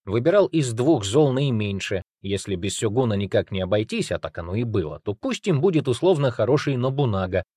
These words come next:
а не выродки, способные позволить телу умершего императора разлагаться в ожидании похорон. Короче говоря,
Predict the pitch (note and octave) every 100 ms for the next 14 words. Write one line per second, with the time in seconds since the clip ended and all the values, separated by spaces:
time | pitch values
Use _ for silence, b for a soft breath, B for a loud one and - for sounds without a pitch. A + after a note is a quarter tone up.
0 | _ - G2 F#2+ F#2 D#3+ C3+ - G#2 G2+
1 | - C#3 A#2+ G#2 G2 F#2+ C#3 A2 - C3
2 | A2 G#2 G#2 F2 F#2+ F#2 F#2 G2+ - -
3 | G#2 G2 G2 F#2 A#2+ C3+ G2+ G2 A2+ B2+
4 | B2 B2+ C3+ - F3+ G#2 D2+ _ _ _
5 | _ _ _ _ _ _ - A2+ E3+ C3+
6 | G#2 F#2+ D#2+